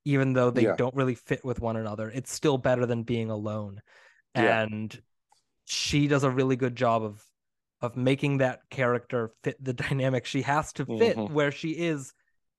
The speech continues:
Speaker 1: likable a-, a-, to a point that you would prefer her company over being alone, but also
Speaker 2: Yeah.
Speaker 1: still the kind of person that's going to irritate, uh, uh,
Speaker 2: Mm-hmm.
Speaker 1: Billy. Yeah, i-, it's,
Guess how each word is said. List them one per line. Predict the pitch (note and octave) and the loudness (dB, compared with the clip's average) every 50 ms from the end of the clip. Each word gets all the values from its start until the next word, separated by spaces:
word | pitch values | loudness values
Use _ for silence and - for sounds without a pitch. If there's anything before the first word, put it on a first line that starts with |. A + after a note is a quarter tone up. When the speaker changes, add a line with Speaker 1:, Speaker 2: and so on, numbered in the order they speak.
| _ _ _ _ _ _ _ _ | _ _ _ _ _ _ _ _
Speaker 1:
likable | G3+ A3+ A3+ A3+ G3+ - G3+ F#3 F#3 F3+ F3 E3+ | -4 0 0 0 2 2 0 2 2 2 2 2
a-, | D3+ E3 E3 - E3+ F3 | 0 -2 -2 -2 -4 -4
a-, | D#3+ | -4
to | D3+ - G3 F3+ D#3+ | -4 -2 0 0 0
a | D3 | 0
point | - E3+ E3 D#3+ D3+ C#3+ C3 | -2 -4 -4 -4 -6 -8 -6
that | D3+ C#3+ C3+ C#3 | -6 -6 -6 -4
you | D3 C#3+ D3 C#3+ | -4 -2 0 0
would | C#3+ C#3 C3 - | 0 0 -2 -4
prefer | _ - D3 C3+ - - D3 C#3 C3+ | _ -10 -10 -10 -4 -2 -2 0 0
her | B2 C3 B2+ | -2 -4 -6
company | - C3+ B2+ B2 A#2+ B2+ B2 A#2+ | -4 -4 -6 -4 -4 -6 -6 -4
over | A#2 A#2+ A#2+ A#2 A#2+ A2+ | -2 -2 0 0 0 -2
being | A#2+ A#2+ A#2 A2+ | -2 -2 -2 -2
alone, | A2 A#2 A2+ G#2+ A2 G#2+ A2 A#2+ | -4 -4 -4 -4 -4 -6 -8 -2
but | - D#3 D3+ - | 0 0 0 2
also | D#3 D3+ C#3+ C#3 C#3 - C3 A2+ | 2 2 2 2 2 2 4 4
Speaker 2:
Yeah. | G#2 F#2 | 4 2
Speaker 1:
still | - - - C#3+ C3 B2 A#2+ A2+ A2 - _ _ _ _ _ _ _ _ _ - | -2 -6 -2 0 2 2 2 0 -2 -6 _ _ _ _ _ _ _ _ _ -10
the | C#3 C3 | -10 -10
kind | - - B2+ B2+ A#2+ A#2 | -8 -4 -4 -4 -4 -4
of | - | -4
person | - C3 A#2+ - - B2 | -2 -4 -4 -2 -4 -10
that's | A#2 A2+ - | -10 -10 -8
going | - B2 A#2+ A#2 | -6 -6 -6 -6
to | A#2 A#2 - _ _ _ - | -6 -8 -10 _ _ _ -6
irritate, | C#3 B2+ A#2+ A#2+ A#2+ A#2 - - A#2+ A2 A2 G#2+ - - - - _ - B2+ | -2 0 2 2 2 2 0 -4 -4 -4 -4 -6 -12 -16 -16 -16 _ -4 -2
uh, | |
uh, | A#2 A2+ A2 G#2+ G#2+ G#2+ G#2 - | 0 2 2 0 0 -2 0 2
Speaker 2:
Mm-hmm. | C3 C3 - - B2+ B2 B2+ - _ _ _ _ _ _ _ - | 2 2 4 4 2 2 2 0 _ _ _ _ _ _ _ -2
Speaker 1:
Billy. | B2+ A2+ A2 A2 G#2+ G#2+ G#2 G#2 _ _ _ _ _ _ _ _ _ _ _ _ _ _ _ _ _ _ _ _ _ _ _ | 0 0 0 0 -2 -4 -8 -10 _ _ _ _ _ _ _ _ _ _ _ _ _ _ _ _ _ _ _ _ _ _ _
Yeah, | - C#3 D3 C3+ A#2+ A2+ G2 F#2+ F#2+ | -2 0 2 2 2 2 0 -2 -4
i-, | C#3 | -4
it's, | C#3+ D#3 D#3+ E3+ E3+ F3 - - - - - - | -2 0 4 4 4 4 2 -2 -6 -6 -8 -8